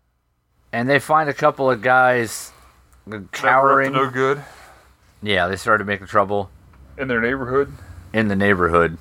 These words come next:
Speaker 2: How many fights did they get into?
Speaker 1: Uh, just the one.
Speaker 2: The one little fight?
Speaker 1: It was little. It wasn't a big fight.
Speaker 2: And Mom got scared.
Speaker 1: Yeah.
Speaker 2: And he was moving with his auntie and uncle to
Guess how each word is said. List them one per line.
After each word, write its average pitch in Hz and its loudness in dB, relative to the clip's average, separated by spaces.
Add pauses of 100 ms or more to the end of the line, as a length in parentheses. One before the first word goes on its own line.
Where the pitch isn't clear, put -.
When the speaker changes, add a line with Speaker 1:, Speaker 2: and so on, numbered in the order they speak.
Speaker 2:
How 131 -4
many 135 -8
fights 131 0
did 139 -10
they 131 -6
get 135 -6
into? 139 -10 (260)
Speaker 1:
Uh, 98 4
just 123 -6
the 104 0
one. 82 0 (160)
Speaker 2:
The 120 -18
one 131 -4
little 127 -6
fight? 127 2
Speaker 1:
It 196 2
was 131 2
little. 82 -2
It - -8
wasn't 110 0
a 82 -4
big 80 -2
fight. 73 0 (880)
Speaker 2:
And 117 -14
Mom 120 2
got 123 -4
scared. 139 -10 (400)
Speaker 1:
Yeah. 85 0 (920)
Speaker 2:
And 92 -20
he 69 -20
was 92 -18
moving 123 -8
with 117 -6
his 104 -10
auntie 113 0
and 110 -10
uncle 95 -8 (1900)
to - -14